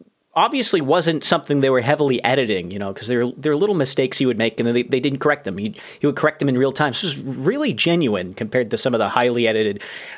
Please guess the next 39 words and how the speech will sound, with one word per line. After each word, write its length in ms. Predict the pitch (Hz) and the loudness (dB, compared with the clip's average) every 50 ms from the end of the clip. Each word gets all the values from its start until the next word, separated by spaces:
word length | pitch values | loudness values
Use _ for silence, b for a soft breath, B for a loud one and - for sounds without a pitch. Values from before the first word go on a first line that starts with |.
| B _ | B _
Uh, 100 | - - - - - - - - _ - - - - - - - - - | -6 -6 -4 -4 -8 -10 -12 -12 _ -14 -14 -12 -12 -12 -12 -10 -8 -6
Sir 200 | - - - 196 | -2 0 2 2
Seat 200 | - - 190 170 | 2 0 -2 0
Sitter 220 | - - 165 156 147 | 2 2 2 4 4
mentioned 320 | 139 139 139 135 143 143 139 | 4 2 2 2 2 2 2
what 80 | 135 | 4
I 40 | 131 | 2
was 100 | 123 - | 2 2
talking 180 | 151 135 127 131 | 2 2 2 2
about, 120 | 127 127 | 2 2
about 240 | 117 120 110 104 - _ _ _ | 2 2 0 -2 -6 _ _ _
Bill 160 | 151 139 135 | 0 2 2
Nye. 340 | 123 123 131 127 110 107 107 B B B B - | 4 4 4 4 2 0 -2 B B B B -6
He 60 | - | -4
said, 140 | - 151 - | -4 0 2
"Oh, 180 | - 311 311 233 | 2 4 4 2
it's 120 | 175 - | 2 2
the 100 | - 160 | 0 0
boing 500 | 131 110 160 180 190 185 185 180 170 156 | 2 2 2 2 4 4 4 4 2 2
sound 260 | - 156 139 131 127 | 2 2 2 2 2
effect." 340 | 123 - - 127 107 - - | 0 0 0 0 -2 -2 -4
You 200 | 131 127 - 131 | -6 -2 0 0
know, 120 | 123 117 123 | 2 2 2
every 180 | 131 147 139 | 2 0 0
time 260 | - 147 143 139 135 | 2 2 2 2 0
he 200 | 123 120 123 139 | -2 -2 0 0
would 180 | 131 127 110 101 | 0 0 -2 -2
jump, 340 | 101 - 135 123 117 - - B B B B B B | -2 0 0 0 -2 -4 -10 B B B B B B
they 80 | 123 | 0
would 140 | 123 120 120 | 0 2 2
put 160 | - - - | 0 -4 -4
stupid 380 | - - - 135 123 - 127 113 | -4 -4 -2 -4 -2 -2 -4 -4
cartoon 460 | - - 120 120 - - 127 120 123 | 0 0 0 0 0 -2 -2 -2 -2
sound 380 | 107 - - - 139 117 113 113 | -4 -6 -4 -2 -2 0 0 -2
effects 280 | 107 - 110 98 - | -2 -2 -2 -4 -2
behind 340 | - 117 107 101 98 98 92 | -4 -4 -4 -2 -2 -4 -4
him. 100 | 95 98 | -6 -6
And 80 | 101 113 | -8 -8
it, 220 | - - _ B | -10 -12 _ B